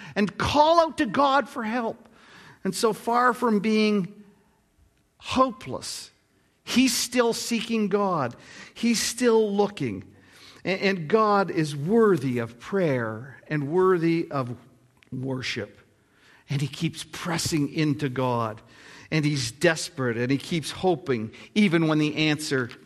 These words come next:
doesn't come. The second marriage I ever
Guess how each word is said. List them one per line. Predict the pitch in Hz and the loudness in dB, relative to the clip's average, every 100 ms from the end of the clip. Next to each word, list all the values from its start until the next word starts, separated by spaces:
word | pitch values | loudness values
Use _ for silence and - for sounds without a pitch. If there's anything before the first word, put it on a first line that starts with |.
| 123 | -4
doesn't | 139 131 123 107 - | -2 0 -4 -8 -10
come. | 117 98 82 - _ _ _ _ _ _ _ - - - - - - - _ _ _ _ _ _ _ _ _ _ _ - | -10 -8 -10 -16 _ _ _ _ _ _ _ -20 -20 -20 -20 -20 -20 -20 _ _ _ _ _ _ _ _ _ _ _ -6
The | 175 | -2
second | - 240 240 | 0 0 0
marriage | 208 190 175 160 170 | 2 4 4 4 2
I | 151 | 4
ever | 160 151 151 | 4 2 0